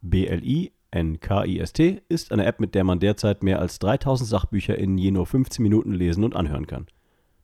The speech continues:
Jeden Monat kommen circa vierzig neue Titel hinzu. Das Ganze gibt's sowohl in Deutsch als auch in Englisch und die Bandbreite der Titel reicht von Klassikern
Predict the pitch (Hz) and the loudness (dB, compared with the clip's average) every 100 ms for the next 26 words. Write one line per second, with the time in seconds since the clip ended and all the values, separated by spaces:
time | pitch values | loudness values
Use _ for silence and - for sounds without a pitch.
0 | _ - 156 139 120 110 - 98 95 98 | _ 0 2 4 4 2 0 0 0 -2
1 | 90 80 120 117 101 98 95 95 87 80 | -2 -2 -2 -2 -2 -2 -2 -2 -6 0
2 | 147 160 - _ _ _ - 123 123 113 | 2 2 0 _ _ _ -8 -6 -2 -2
3 | 117 101 101 98 87 82 98 110 - 98 | -2 -4 -4 -4 -2 0 2 0 -2 -8
4 | 87 82 80 127 123 - 92 87 107 131 | -6 -6 -2 0 0 -2 -4 -2 0 0
5 | - 117 123 98 113 95 92 - 73 - | 0 0 0 -2 -2 0 0 -2 -6 -4
6 | 123 143 113 107 | -4 -2 0 -2